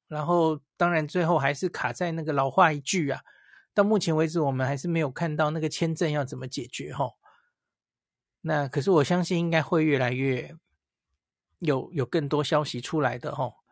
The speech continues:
假如，我，我讲过了嘛，那岸田文雄假如真的是玩真的吼，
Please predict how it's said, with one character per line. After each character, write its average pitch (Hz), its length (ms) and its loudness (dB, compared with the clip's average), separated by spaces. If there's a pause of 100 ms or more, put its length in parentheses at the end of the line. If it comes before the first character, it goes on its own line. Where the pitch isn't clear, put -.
(400)
假 135 160 2
如， 147 400 2 (280)
我， 175 200 -2
我 190 60 2
讲 143 200 2
过 175 160 8
了 139 60 6
嘛， 123 220 -2
那 170 140 -8
岸 196 120 2
田 165 120 0
文 151 120 0
雄 156 120 -2
假 139 140 0
如 127 140 0
真 180 200 0
的 175 120 2
是 175 240 -2
玩 143 240 2
真 170 280 2
的 139 200 0
吼， 123 240 -4